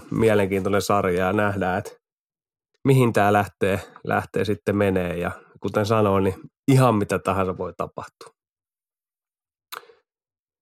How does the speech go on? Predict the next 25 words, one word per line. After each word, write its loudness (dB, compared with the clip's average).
Mut -2
sitten, 2
olisiko 2
idässä – 4
itä, 2
itä 0
käyty 2
läpi 2
ja, 2
no, 2
yhteenvetona, 4
jos 0
voi 4
sanoa, 4
niin 4
luultavasti 6
yksi 2
tiukka 4
sarja 4
nähdään, 4
ää, 0
Miamin, 4
ää, -4
Milwaukeein 2
välillä. 2